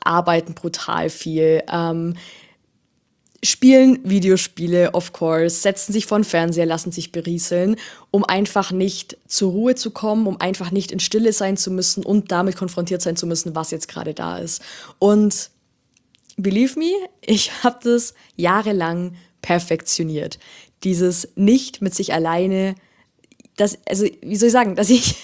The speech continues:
<laughs> ich hab das perfektioniert, dass ich einfach keine Minute für mich hatte,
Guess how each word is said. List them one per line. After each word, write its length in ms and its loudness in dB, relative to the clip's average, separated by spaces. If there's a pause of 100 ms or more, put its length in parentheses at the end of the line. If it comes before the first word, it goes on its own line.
(240)
<laughs> 300 -6
ich 160 2
hab 100 0
das 120 -2
perfektioniert, 540 2
dass 100 0
ich 120 -6
einfach 240 -4 (120)
keine 340 2
Minute 380 2
für 120 -4
mich 240 0 (240)
hatte, 520 0